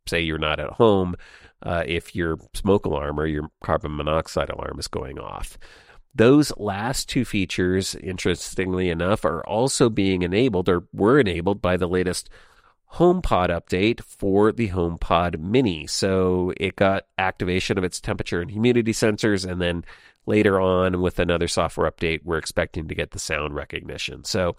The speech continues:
if you have an existing HomePod Mini, uh, you now have some new features enabled in terms of new sensors. And we'll talk a little bit about those a little bit later in the show and how you might use them.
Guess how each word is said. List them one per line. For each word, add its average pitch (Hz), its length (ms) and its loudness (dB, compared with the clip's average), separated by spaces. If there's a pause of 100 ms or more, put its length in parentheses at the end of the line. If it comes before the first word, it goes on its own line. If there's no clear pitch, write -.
(300)
if 95 100 -12
you 92 120 -4
have 107 220 0
an 123 60 0
existing 110 420 -2
HomePod 104 420 0
Mini, 143 360 2 (360)
uh, 87 180 -2
you 101 140 -2
now 92 140 -2
have 92 220 -6
some 87 220 -4
new 85 140 -2
features 98 440 -6
enabled 80 380 -4
in 78 140 -6
terms 80 360 -2
of 82 300 -4
new 85 280 -4
sensors. 92 680 -4
And 87 100 -2
we'll 92 120 0
talk 151 400 -8
a 143 40 0
little 87 180 0
bit 80 140 -4
about 73 280 -4
those 80 240 -6
a - 40 -18 (360)
little 101 100 0
bit 98 140 2
later 92 420 2
in 80 340 -2
the 78 120 -6
show 85 400 0
and 71 180 -8
how 95 160 -4
you 87 160 -4
might 78 260 -8
use 101 340 -2
them. 69 200 -12